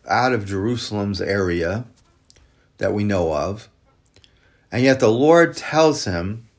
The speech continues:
that, that everybody's predictions and the way that everybody sees the world is wrong. Because everybody's looking at the old Assyrian Empire, they're looking at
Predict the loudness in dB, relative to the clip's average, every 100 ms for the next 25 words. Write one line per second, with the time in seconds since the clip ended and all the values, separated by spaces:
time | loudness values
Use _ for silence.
0 | _ _ _ 0 2 2 -6 _ -6 0
1 | 0 0 -6 -4 2 4 4 4 2 0
2 | -6 -2 -4 -4 -8 -6 -4 -6 -4 -4
3 | 0 0 0 0 0 0 0 -2 -2 -2
4 | -2 -4 -2 -6 -4 -2 0 0 -2 -8
5 | -4 -2 -2 -4 -12 _ _ _ _ _
6 | _ _ _ _ _ _ _ _ _ _
7 | _ _ _ _ 4 4 6 6 6 6
8 | 4 4 2 2 2 -2 -4 -8 _ -2
9 | -2 0 0 2 2 -2 -2 0 2 2
10 | 0 -2 -2 0 2 2 2 -2 -2 -4
11 | -4 -2 0 0 -2